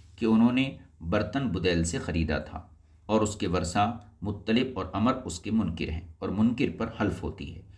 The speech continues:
लिहाजा ये दोनों कसम के हक़ में उनके कायम मकाम हो जाएंगे। फ़युक़सिमानि बिल्लाहि लशहादतुना अहक्कु मिन शहादतिहिमा,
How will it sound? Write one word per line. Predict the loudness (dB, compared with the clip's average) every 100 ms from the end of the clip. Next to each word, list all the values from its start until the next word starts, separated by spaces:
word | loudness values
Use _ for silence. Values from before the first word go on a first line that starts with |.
| -20 -10
लिहाजा | 2 4 6
ये | 4 2
दोनों | 0 0 0 -2 -10 -20 _ -4
कसम | -2 2 0 -2 -6
के | -4 -4 -6 -16 -20 -4
हक़ | -2 -2
में | -2 -2 -4
उनके | -6 -6 -8
कायम | -4 0 0 0
मकाम | -2 0 0 -2
हो | -4 -4
जाएंगे। | -4 -10 -16 -18 -20 _ -20 -20 -20 -20 -20 -20 -20 -20 -20 -20 -20 -20 -20 -2
फ़युक़सिमानि | 2 2 0 4 6 6 4
बिल्लाहि | 2 0 2 2 0 -4 -4
लशहादतुना | -6 -4 0 2 4 2 0 -2
अहक्कु | -2 -2 -4 -4 -4
मिन | -2
शहादतिहिमा, | -4 0 0 0 -2 -4 -4 -6